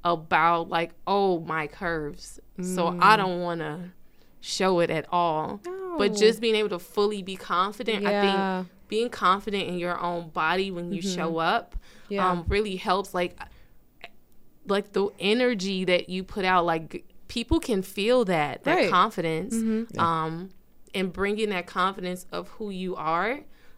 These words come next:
Speaker 1: Um, like we mentioned, like,
Speaker 2: Yeah.
Speaker 1: if you're trying to stand out, um, from a crowd, like, I just,
Speaker 2: Mm-hmm.
Speaker 1: I just have learned I do not waver if something is casual or not. I'm gonna, if, if I wanna dress up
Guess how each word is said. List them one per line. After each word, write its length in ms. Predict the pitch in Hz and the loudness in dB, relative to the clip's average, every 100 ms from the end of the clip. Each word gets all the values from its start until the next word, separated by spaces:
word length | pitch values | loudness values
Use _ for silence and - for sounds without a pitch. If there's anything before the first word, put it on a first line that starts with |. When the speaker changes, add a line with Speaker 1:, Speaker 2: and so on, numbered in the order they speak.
| - | -2
Speaker 1:
Um, 240 | 185 185 | 0 0
like 240 | 185 165 - | -2 -4 -4
we 120 | 196 | -2
mentioned, 480 | 175 175 - 220 208 | -2 -4 -4 -4 -2
like, 180 | 175 185 | -2 0
Speaker 2:
Yeah. 160 | 185 | 0
Speaker 1:
if 60 | 185 | 2
you're 240 | 202 214 | 2 0
trying 400 | - - 175 180 185 | -2 0 0 0 -4
to 120 | 175 | -10
stand 480 | - 175 170 175 165 | -6 -6 -4 -4 0
out, 420 | 156 175 233 - - - - | 2 2 0 -6 -20 -20 -4
um, 340 | - 175 170 175 | 0 2 0 -6
from 720 | - 180 180 185 196 196 - - - - - - - | -8 0 2 2 0 -6 -10 -18 -20 -20 -20 -12 -2
a 140 | 185 | -2
crowd, 640 | 185 175 165 214 233 185 180 | 0 2 4 4 4 2 0
like, 200 | 170 - | -2 2
I 160 | 170 202 | 2 2
just, 460 | 214 220 220 - | 2 0 -2 -6
Speaker 2:
Mm-hmm. 360 | 208 208 208 196 - - - - | -6 -4 -4 -6 -12 -20 -20 -2
Speaker 1:
I 140 | 175 202 | 2 2
just 360 | 185 214 208 | 4 2 4
have 180 | 196 175 | 0 2
learned 240 | 180 185 - | 2 2 2
I 140 | 185 | 0
do 180 | 202 214 | 0 0
not 300 | 208 202 165 | 0 0 0
waver 720 | 165 170 196 180 175 160 160 - | 0 -2 -2 -2 -2 0 -2 -4
if 180 | 175 - | -8 -4
something 440 | 180 180 180 170 | -4 -2 -2 -4
is 160 | 160 - | -4 -8
casual 540 | - 175 185 196 185 | -4 -2 -2 -2 -2
or 20 | |
not. 240 | 175 170 175 | -2 -4 -4
I'm 160 | 170 175 | -4 -2
gonna, 220 | 180 - | -4 -4
if, 220 | 156 160 - | -6 -6 -6
if 180 | 170 - | -6 0
I 120 | 185 | 0
wanna 280 | 233 247 254 | 2 0 -2
dress 380 | 202 196 208 - | -4 -4 -4 -2
up 320 | 180 170 | -2 -2